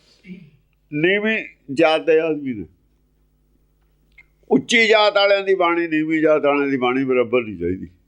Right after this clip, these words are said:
ਆਹ ਸੀ, ਉਹ ਤਾਂ ਜਾਤ-ਪਾਤ ਦੀ ਗੱਲ ਸੀ। ਐਂ ਤਾਂ ਨਹੀਂ ਸੀ ਕਹਿੰਦੇ ਵੀ ਗੁਰਬਾਣੀ ਦਾ ਸਟੈਂਡਰਡ ਨਹੀਂ। ਉਹ ਜਿਹੜੀ,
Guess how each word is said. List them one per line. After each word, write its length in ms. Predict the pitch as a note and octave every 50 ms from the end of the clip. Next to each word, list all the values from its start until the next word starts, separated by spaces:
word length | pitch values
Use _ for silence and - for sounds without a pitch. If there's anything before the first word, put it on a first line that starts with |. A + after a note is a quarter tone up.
| _ _ -
ਆਹ 180 | D3 D#3+ D#3 C3+
ਸੀ, 240 | - - D#2+ D2+ D#2 - _ _ _ _ _ _ _ _ _ _ _ _ -
ਉਹ 40 | D#4+
ਤਾਂ 120 | A3+ G#3
ਜਾਤ-ਪਾਤ 520 | - F#3+ F#3+ G#3 G3+ G3 F#3+ G#3 G#3 G3+
ਦੀ 180 | F#3+ G#3 G3+ F#3+
ਗੱਲ 200 | F#3 D#3+ C#3 A2+
ਸੀ। 180 | - - G2 F#2 _ _ _ _ _ _ _ _ _ _ _ _ _ _ _ _ -
ਐਂ 160 | C3 D#3 F3
ਤਾਂ 140 | G#3+ A3+ A#3
ਨਹੀਂ 180 | B3 A#3+ A3
ਸੀ 100 | G3 A3
ਕਹਿੰਦੇ 240 | A3 A3+ A3+ A#3 A#3
ਵੀ 140 | A3 A3 G#3
ਗੁਰਬਾਣੀ 380 | F#3+ G3 F#3 F3 F3+ F3+ F3+ F3+
ਦਾ 140 | F#3+ F3+
ਸਟੈਂਡਰਡ 500 | E3+ - - G#3 E3 D3+ D3 D#3+ D3+ C#3+
ਨਹੀਂ। 340 | C3+ C#3 C#3 D3+ F3 D#3 C#3+ - _ _ C#3+ C3+ B2+ B2 _ _ _ _ _ _ _ _ _ _ _ _ _ _ -
ਉਹ 120 | E3+ F#3
ਜਿਹੜੀ, 540 | F#3+ A3 A3+ A#3 A#3+ A#3 A3 F#3+ D#3 -